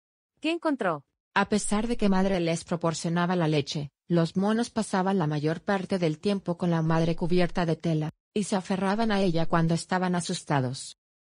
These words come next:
Speaker 1: Vaya, eso es realmente fascinante. Entonces, ¿el apego no se debía solo al vínculo alimentario?
Speaker 2: Exactamente.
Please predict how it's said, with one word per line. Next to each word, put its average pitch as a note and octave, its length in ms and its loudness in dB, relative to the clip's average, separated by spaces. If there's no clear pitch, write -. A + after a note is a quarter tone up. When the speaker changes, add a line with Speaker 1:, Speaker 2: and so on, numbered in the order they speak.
Speaker 1:
Vaya, F#3 440 -2
eso D#4 260 0
es E4 120 0
realmente A3+ 540 0
fascinante. F3+ 720 -6
Entonces, C#4 680 0
¿el C4 160 0
apego F4 340 -2
no C#4+ 180 2
se C#4+ 140 -2
debía G#3 280 -2
solo G#3+ 300 -2
al F#3+ 120 -2
vínculo G3+ 360 -4
alimentario? E3+ 680 -4
Speaker 2:
Exactamente. D#3+ 1080 -2